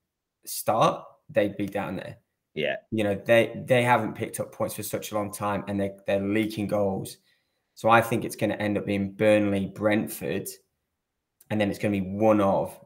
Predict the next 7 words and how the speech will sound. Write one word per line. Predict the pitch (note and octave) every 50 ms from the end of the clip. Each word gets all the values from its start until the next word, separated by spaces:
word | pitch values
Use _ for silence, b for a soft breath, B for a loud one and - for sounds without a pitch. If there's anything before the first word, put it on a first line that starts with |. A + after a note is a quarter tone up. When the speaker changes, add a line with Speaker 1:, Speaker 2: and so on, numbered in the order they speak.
| - -
Speaker 1:
Newcastle, | G#2 G2+ G2 G2 - G2 F#2 - - G2 F#2
Watford, | F#2 F2+ - - - - F#2+
Norwich. | F2+ F#2 F2+ F#2 F2+ - - - - - _ _ _ _ _ _ _ _ _ _ _ _ _ _ _ _ -
That'd | - F2 F2+ F#2
be | F#2+
my | F#2+ F2+ F2
pick. | E2+ - - - - - - -